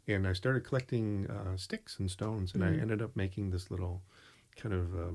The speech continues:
Speaker 1: voodoo dolly kind of thing. But it was representing my life up until that point.
Speaker 2: Mm.
Speaker 1: And then one morning I realized it was done.
Speaker 2: Mm.
Speaker 1: And, and I put it out on a little raft and I set it on fire and I pushed it out. I made sure I was, like, there before no one was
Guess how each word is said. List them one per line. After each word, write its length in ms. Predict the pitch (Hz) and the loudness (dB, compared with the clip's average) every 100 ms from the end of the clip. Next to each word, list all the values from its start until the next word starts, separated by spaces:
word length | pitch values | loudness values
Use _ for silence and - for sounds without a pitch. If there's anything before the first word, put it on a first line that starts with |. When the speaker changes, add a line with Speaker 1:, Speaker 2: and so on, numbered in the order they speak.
| - | -6
Speaker 1:
voodoo 380 | 98 110 127 101 | 0 2 4 4
dolly 420 | 82 82 82 85 | 2 0 -2 -4
kind 240 | - 92 | -6 -6
of 80 | 92 | -6
thing. 300 | - 107 92 | -6 -6 -4
But 120 | 92 | -2
it 80 | 95 | 0
was 240 | 107 101 | 0 2
representing 600 | 120 110 120 107 110 104 | 0 0 0 0 0 2
my 140 | 95 90 | 2 2
life 380 | 87 90 87 - | 2 0 -2 -4
up 160 | 92 98 | -6 -4
until 280 | 90 90 90 | -4 -4 -4
that 260 | 95 - | -4 -8
point. 400 | - 113 - - - | -10 -8 -8 -10 -6
Speaker 2:
Mm. 380 | 196 185 165 156 - - | 0 4 4 2 -2 -2
Speaker 1:
And 260 | 98 92 | 0 2
then 280 | 98 101 98 | 2 0 0
one 160 | 101 104 | 0 2
morning 340 | 101 107 110 | 2 2 2
I 40 | 101 | 2
realized 380 | 98 101 95 | 2 0 0
it 60 | 123 | -4
was 120 | 98 | -4
done. 340 | - 92 98 127 - _ - _ 180 | 0 0 0 -4 -12 _ -20 _ 2
Speaker 2:
Mm. 160 | 185 | 4
Speaker 1:
And, 180 | 98 92 | 4 2
and 160 | - 92 | 0 0
I 60 | 90 | 0
put 200 | - 107 | 0 0
it 120 | 101 | 0
out 160 | 101 98 | 0 0
on 100 | 95 | 0
a 60 | |
little 260 | 92 98 95 | 2 2 0
raft 340 | 95 98 98 | 0 0 -2
and 60 | 95 | -2
I 60 | 87 | -2
set 260 | - 104 | 0 0
it 120 | 113 | 0
on 120 | 95 92 | -2 -2
fire 360 | 113 120 95 101 | 0 0 0 0
and 120 | 90 | 0
I 80 | 87 | 0
pushed 400 | - 123 - 107 | 0 0 2 2
it 80 | |
out. 240 | 98 104 131 | 2 0 -2
I 60 | 107 | 0
made 180 | 113 | 0
sure 180 | 98 107 | 0 0
I 60 | 87 | 0
was, 140 | 87 | 0
like, 160 | 85 - | -2 -2
there 160 | 98 | -4
before 320 | 92 90 - 92 | -2 -4 -4 -2
no 160 | 90 | -2
one 160 | 87 85 | 0 -2
was 240 | 82 90 | -4 -8